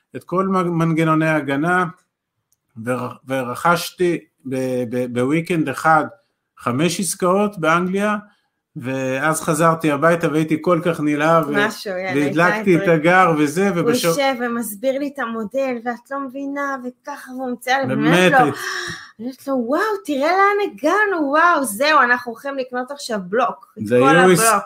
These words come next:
Speaker 1: זה היו עסקאות גם של, לא קנינו נדל"ן, קנינו חובות, ולא חשוב, כ-, כאילו, ה-, הפוטנציאל היה פנומנלי, היה עשרים וחמישה אחוז תשואה,
Speaker 2: כן.
Speaker 1: באמת, והנה, הסתנוורתי,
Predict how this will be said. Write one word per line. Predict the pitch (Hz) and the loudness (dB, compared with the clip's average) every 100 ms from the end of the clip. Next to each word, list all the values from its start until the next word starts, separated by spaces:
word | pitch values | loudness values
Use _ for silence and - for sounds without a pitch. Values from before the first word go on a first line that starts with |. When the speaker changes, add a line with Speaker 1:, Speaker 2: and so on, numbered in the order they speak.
| - | -4
Speaker 1:
זה | 113 | 0
היו | 131 147 165 | 2 2 2
עסקאות | 165 - - 139 160 170 170 _ - | 0 -4 -4 0 2 0 -4 _ -4
גם | 135 123 | -2 -2
של, | 107 - 123 117 | -4 -6 -4 -4
לא | 117 139 151 | -6 -6 -2
קנינו | 165 147 135 123 | 0 0 0 -2
נדל"ן, | 117 160 160 - | 0 2 2 0
קנינו | 127 139 147 | -2 -2 -2
חובות, | - 127 107 170 180 - - - 123 107 104 | -4 -4 -2 0 0 -4 -14 -20 -16 -14 -10
ולא | 120 123 117 117 113 113 113 113 110 110 139 | -6 -4 -2 -2 -2 -4 -4 -6 -8 -4 -4
חשוב, | 156 - 117 95 - - 113 107 | -4 -6 -6 -6 -12 -16 -16 -16
כ-, | 110 123 120 | -12 -12 -6
כאילו, | 131 127 123 123 - 80 101 | -4 -2 -2 -2 -6 -12 -6
ה-, | 120 - 123 | -4 -4 -6
הפוטנציאל | - 131 135 120 - 185 202 | -4 -2 0 2 4 4 6
היה | 165 160 | 4 4
פנומנלי, | 160 156 135 131 131 123 113 | 2 -2 -2 0 2 2 2
היה | 110 135 | -2 -2
עשרים | 139 151 135 | -4 -4 -6
וחמישה | 135 127 117 127 | -6 -6 -4 -6
אחוז | 117 135 123 - | -6 -8 -12 -12
תשואה, | - 127 160 160 - _ _ - | -6 2 4 4 2 _ _ -20
Speaker 2:
כן. | - - | -20 -10
Speaker 1:
באמת, | 113 135 160 156 147 | -4 0 2 2 -2
והנה, | 117 120 117 123 135 127 | -4 -2 0 -2 -2 -4
הסתנוורתי, | 113 - 117 110 143 151 151 151 143 | -4 -6 -8 -2 0 0 0 -2 -2